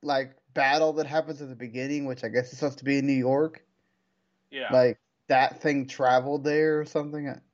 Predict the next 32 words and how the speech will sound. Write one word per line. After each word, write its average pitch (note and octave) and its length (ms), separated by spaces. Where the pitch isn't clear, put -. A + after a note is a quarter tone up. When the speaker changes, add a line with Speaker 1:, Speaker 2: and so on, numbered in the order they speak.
Speaker 1:
I B2+ 120
don't A2+ 100
Speaker 2:
What, G#2 120
Speaker 1:
know. A2+ 120
Speaker 2:
to D3 60
be C3 120
buried C#3+ 300
exactly C3 440
like B2 160
in B2 80
Planet B2+ 360
of A2+ 80
the A2+ 80
Apes? A2 540
<laughs> - 40
Speaker 1:
Uh, E2 60
yeah. A#2 440
Uh, C3+ 540
how C#3 220
far, C#3+ 200
much C#3+ 260
far C#3+ 220
did C3 140
you B2+ 60
get C3 100
in A#2+ 100
Kingdom C3 220
Hearts A#2+ 260
three? A#2 380
Speaker 2:
Uh, F3+ 300
I'm F3 140
at A#3+ 200